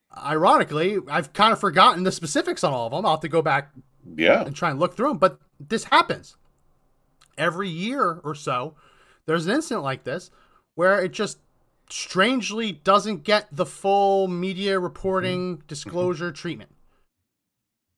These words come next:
Speaker 1: And it makes you wonder why. Is it for similar reasons as this,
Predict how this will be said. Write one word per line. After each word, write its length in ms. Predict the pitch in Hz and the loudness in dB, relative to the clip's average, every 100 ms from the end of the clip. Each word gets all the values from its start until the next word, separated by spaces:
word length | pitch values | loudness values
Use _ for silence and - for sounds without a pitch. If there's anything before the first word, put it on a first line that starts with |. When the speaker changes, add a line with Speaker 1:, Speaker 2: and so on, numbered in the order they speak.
| _ - | _ -8
Speaker 1:
And 720 | 143 143 139 135 135 131 131 _ | -4 -2 -2 -2 -4 -8 -12 _
it 220 | 127 - | -14 -10
makes 380 | 135 175 - - | -6 -8 -8 -10
you 120 | 190 | -8
wonder 500 | 165 156 120 107 143 _ _ _ _ _ _ _ _ _ _ _ | -6 -6 -6 -10 -10 _ _ _ _ _ _ _ _ _ _ _
why. 300 | 113 110 - _ _ _ _ _ _ 113 | -12 -12 -12 _ _ _ _ _ _ -20
Is 180 | 110 | -16
it 140 | 110 - - _ _ | -16 -20 -20 _ _
for 180 | - 117 | -18 -16
similar 320 | - 127 123 | -12 -12 -10
reasons 320 | 123 117 120 | -10 -10 -12
as 160 | 117 104 | -12 -4
this, 360 | 214 - - | -4 -4 -18